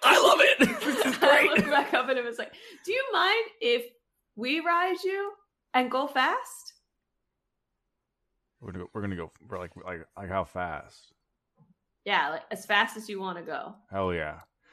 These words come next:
Speaker 3: Uh, give me,
Speaker 1: Ask him.
Speaker 3: uh, give me a persuasion or, uh, animal handling check with advantage.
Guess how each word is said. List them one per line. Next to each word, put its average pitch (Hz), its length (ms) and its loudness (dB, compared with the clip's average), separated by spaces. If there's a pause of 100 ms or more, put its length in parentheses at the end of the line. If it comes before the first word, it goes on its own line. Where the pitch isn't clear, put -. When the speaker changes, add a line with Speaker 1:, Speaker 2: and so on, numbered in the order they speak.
(220)
Speaker 3:
Uh, 123 440 8 (200)
give 147 140 2
me, 156 100 4
Speaker 1:
Ask 170 300 6
him. 220 200 0
Speaker 3:
uh, 165 440 0
give 165 160 2
me 190 60 4
a 190 100 6
persuasion 156 920 2
or, 143 280 6
uh, 113 220 8
animal 110 260 2
handling 92 260 2
check 90 240 -6
with 90 80 -6
advantage. 80 560 -12